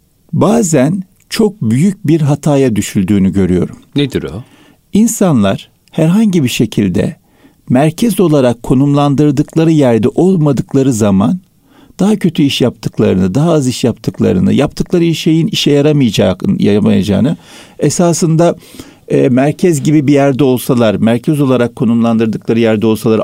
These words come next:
Speaker 1: acayip iş yapabileceklerini ama şu anda merkez olarak konumlandırdıkları yerde olmadıkları için çok fazla, e, iş yapamadıklarını vesaire diye düşünüyorlar. Ya da başka bir versiyonu işin, çok güzel bir iş,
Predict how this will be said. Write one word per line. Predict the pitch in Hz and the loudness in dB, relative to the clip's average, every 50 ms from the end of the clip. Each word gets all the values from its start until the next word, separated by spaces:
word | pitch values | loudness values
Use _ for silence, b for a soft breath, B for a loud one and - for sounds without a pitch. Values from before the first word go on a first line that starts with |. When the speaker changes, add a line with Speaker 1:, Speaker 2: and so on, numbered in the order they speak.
| - | 0
Speaker 1:
acayip | - 139 127 139 143 147 156 151 - _ _ _ _ _ _ - | -2 -2 0 0 0 0 0 -2 -6 _ _ _ _ _ _ -4
iş | - - - - | -2 -2 0 0
yapabileceklerini | 135 - 135 123 117 113 104 95 113 107 90 - 101 104 98 113 135 | 0 0 0 0 2 0 0 0 -2 -4 -2 -2 -2 0 0 0 0
ama | 139 120 113 123 - B B B B B B B | 2 2 0 0 -2 B B B B B B B
şu | - - 156 | -4 -2 0
anda | 160 165 156 156 | 0 2 0 2
merkez | 147 143 139 147 143 - 170 143 | 2 2 0 0 0 -2 -2 0
olarak | 156 139 147 139 139 135 - | 0 2 2 2 0 0 -2
konumlandırdıkları | - 143 135 131 131 135 127 127 123 127 131 120 110 - - - 135 131 | -2 0 0 2 2 2 2 2 2 0 0 0 -2 -4 -2 -2 0 2
yerde | 131 131 131 131 113 127 | 2 2 2 2 0 0
olmadıkları | 139 143 143 139 131 120 107 107 - - 120 113 | 0 0 0 0 0 -2 -2 -4 -4 -2 0 0
için | 113 107 107 - 170 180 180 185 B B B B B B B | 0 -2 -2 -2 -2 -2 -2 -4 B B B B B B B
çok | - - 240 214 - | -6 -6 -6 -6 -4
fazla, | - - 131 143 131 117 123 143 170 - 247 b b b b b b b b - - | -2 -2 -2 0 0 -2 -2 -2 -2 -2 -4 b b b b b b b b -14 -6
e, | - 170 | -2 -2
iş | 185 - - - - - - | -2 0 0 -2 -2 0 0
yapamadıklarını | 190 180 - 196 190 175 165 127 123 - - - 113 110 110 107 127 175 160 123 | 0 0 2 0 0 2 2 0 0 -2 0 0 0 2 2 2 0 0 0 0
vesaire | 127 123 - - 131 117 110 107 107 127 117 | 0 -2 -2 -2 0 0 2 2 2 0 0
diye | 101 107 107 98 90 | 2 2 0 0 -2
düşünüyorlar. | 92 - - - 98 98 98 95 - - - - - - - _ B B B B B B B B B B B | -6 -8 -4 -4 -2 0 0 -2 -4 -6 -12 -20 -20 -20 -20 _ B B B B B B B B B B B
Ya | 196 220 180 | 0 0 2
da | 160 170 185 202 - b b b b - | 2 0 0 -2 -6 b b b b -2
başka | 180 185 185 - - 208 180 | -2 0 0 -2 -2 0 0
bir | 170 143 | 2 2
versiyonu | 120 113 107 107 98 - - 104 104 98 98 | 2 2 0 0 -2 -2 -2 0 0 2 0
işin, | 98 95 - - 196 233 269 b b b b b b - | 0 -2 -2 -2 -2 -2 -2 b b b b b b -10
çok | - - 247 - - | -4 -4 -4 -2 -2
güzel | - 156 123 143 147 135 123 107 | -4 -2 0 2 2 2 2 2
bir | 98 101 | 0 0
iş, | 101 - - - - | 0 -2 -6 -12 -16